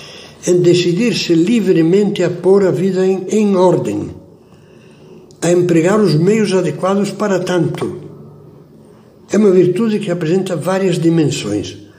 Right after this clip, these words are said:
Vamos considerá-las a seguir. Em primeiro lugar, a ordem dos valores. Essa é a principal.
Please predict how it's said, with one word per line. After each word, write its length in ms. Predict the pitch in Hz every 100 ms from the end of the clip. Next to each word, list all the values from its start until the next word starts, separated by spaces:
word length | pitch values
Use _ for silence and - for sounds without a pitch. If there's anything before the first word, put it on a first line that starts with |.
| - -
Vamos 280 | - 202 190
considerá-las 800 | - 160 156 139 143 151 143 120
a 60 | 120
seguir. 520 | - 92 92 82 - - - - - - - - - - - - - - -
Em 40 |
primeiro 380 | 156 185 220 202
lugar, 300 | 165 120 110 - -
a 60 |
ordem 440 | 180 208 208 214 151
dos 320 | 143 233 165
valores. 800 | 170 196 165 120 104 98 - - - -
Essa 260 | 190 190 190
é 140 | 170
a 40 |
principal. 680 | 151 143 139 139 - 92 87